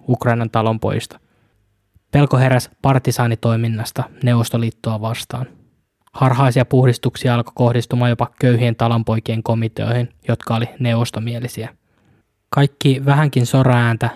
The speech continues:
neuvostopolitiikkaa kohtaan nostaneet oli todella ahtaalla. Mutta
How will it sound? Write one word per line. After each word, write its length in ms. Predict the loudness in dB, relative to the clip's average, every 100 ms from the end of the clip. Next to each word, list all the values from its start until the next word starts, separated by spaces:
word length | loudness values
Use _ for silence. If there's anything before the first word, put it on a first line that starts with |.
| -2
neuvostopolitiikkaa 1080 | 0 0 -2 -2 -2 0 -2 -4 -4 -6 -4
kohtaan 540 | -2 -2 -4 -4 -2
nostaneet 580 | -2 -2 -6 -6 -4 -4
oli 220 | -4 -6 _
todella 460 | -2 0 2 2 0
ahtaalla. 520 | -2 -8 -8 -8 -10 _ _ _ _ _
Mutta 480 | 2 2 2 0 0